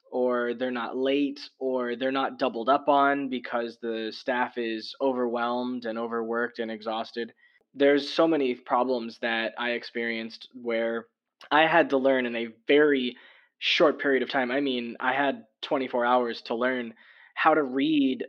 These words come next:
the heart monitors and the blood pressure monitors and trying to understand what is normal, what is abnormal for all of these different numbers.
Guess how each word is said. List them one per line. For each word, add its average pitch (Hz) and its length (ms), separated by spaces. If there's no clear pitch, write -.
the 123 300
heart 131 260
monitors 120 520
and 120 100
the 120 60
blood 131 240
pressure 127 380
monitors 120 560
and 120 180
trying 170 260
to 151 40
understand 143 440
what 160 240
is 139 120
normal, 143 380
what 135 140
is 131 100
abnormal 123 600
for 127 180
all 143 160
of 135 80
these 131 180
different 131 320
numbers. 120 540